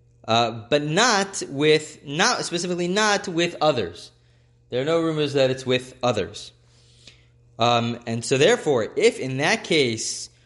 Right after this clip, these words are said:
we assume, in that case where it's a prohibition either way, that's not even a case where they are engaged,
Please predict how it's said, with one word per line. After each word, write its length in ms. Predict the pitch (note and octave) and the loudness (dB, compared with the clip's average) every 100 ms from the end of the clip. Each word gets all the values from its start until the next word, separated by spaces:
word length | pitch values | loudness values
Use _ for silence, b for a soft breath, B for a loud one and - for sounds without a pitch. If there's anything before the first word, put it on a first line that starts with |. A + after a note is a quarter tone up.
| b - | b -4
we 180 | C3 C3+ | 2 2
assume, 720 | C3 - F#3 F3+ C#3+ A#2 G#2 b b b _ | 2 4 6 6 2 -4 -8 b b b _
in 80 | B2 | -4
that 180 | D3 D#3 | -2 -2
case 240 | D3 D3 | -4 0
where 480 | C#3 C3+ C3 C3 - - _ | 4 4 4 -2 -12 -20 _
it's 120 | A2+ C3+ | -8 -6
a 60 | |
prohibition 480 | C3 G3 F#3+ F#3+ C#3+ | 2 4 6 2 2
either 220 | F#3+ B3 | 2 4
way, 160 | D3 G2 | 4 2
that's 200 | A2+ C#3 | 0 0
not 120 | C#3+ | -2
even 280 | C3 B2+ A#2 | -2 -2 -4
a 100 | A2 | -4
case 340 | D3 D3 D3 | 0 0 0
where 160 | C3 B2 | 2 4
they 200 | A#2+ A#2 | 4 4
are 100 | A2 | 2
engaged, 680 | A2 A#2+ G#3+ D#3+ C3 - | -2 4 4 4 -2 -12